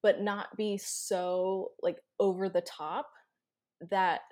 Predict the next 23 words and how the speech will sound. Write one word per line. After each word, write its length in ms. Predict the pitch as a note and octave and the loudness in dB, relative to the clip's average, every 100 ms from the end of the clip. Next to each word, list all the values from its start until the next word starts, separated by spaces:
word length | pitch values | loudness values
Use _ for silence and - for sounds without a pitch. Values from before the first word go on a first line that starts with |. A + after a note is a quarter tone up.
| _ _ _ | _ _ _
that 160 | G3+ F#3 | 0 2
it 120 | - | 0
feels 280 | - G#3+ G3 | 6 6 6
out 120 | E3+ | 2
of 180 | D#3+ - | -2 0
place. 380 | F3 - F3+ - | 0 0 -2 -2
Like, 160 | E3+ | -2
she's 240 | - G3 - | -2 -4 0
able 380 | F#3+ G3 G#3 G#3 - - | 2 4 2 0 -6 -4
to 380 | G3 F#3 F3 F3 - - _ _ _ | 0 0 -2 -8 -20 -20 _ _ _
share 360 | - A3+ G3+ G3 | 2 4 6 4
in 160 | F#3+ | 2
the 100 | F3+ | 2
wit 500 | F3+ F3+ F#3 - - - - _ | 2 6 6 6 -4 -14 -16 _
with 360 | F3+ F3+ E3 E3+ _ _ _ _ _ _ | 0 4 4 0 _ _ _ _ _ _
Indy. 520 | G3 E3+ E3 - - - | 0 0 -2 -8 -10 -10
She's 260 | - G3 F#3 | -2 0 2
able 340 | F#3 F#3 F3+ - | 2 0 -2 -4
to 400 | G3 F3 F3 E3+ E3+ _ _ _ _ _ _ _ | 0 0 0 -2 -6 _ _ _ _ _ _ _
have, 320 | - G#3 F#3+ F#3+ | 0 2 4 4
like, 260 | D#3+ - _ _ - | 4 0 _ _ -8
senses 460 | - G#3+ G3+ G3 | 2 2 2 -2
of 120 | F3+ | -4